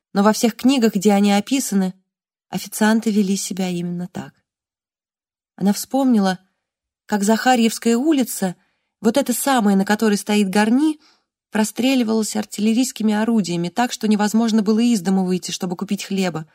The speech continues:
да и негде было его купить. И решила, не стоит удивляться, что нынешний минский ресторанный шик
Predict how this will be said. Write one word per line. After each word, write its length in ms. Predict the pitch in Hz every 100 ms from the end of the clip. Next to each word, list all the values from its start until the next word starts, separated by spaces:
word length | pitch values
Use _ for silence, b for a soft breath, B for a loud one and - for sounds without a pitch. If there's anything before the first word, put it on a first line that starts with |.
| _ _ _ _ -
да 100 | 208
и 120 | 196
негде 340 | 214 233 170
было 180 | 180 170
его 200 | 175 165
купить. 440 | 170 175 90 - - _ _ _ _ _ _ _ _
И 80 | 202
решила, 580 | 220 214 - 220 180 170 _ _ _ _ _ _ -
не 120 | 214
стоит 360 | - 285 262 214
удивляться, 600 | 190 208 269 277 - -
что 240 | - 190
нынешний 540 | 196 233 220 185 202 196
минский 460 | 214 214 - 196
ресторанный 680 | 190 - 202 202 196 190 196
шик 380 | - 277 269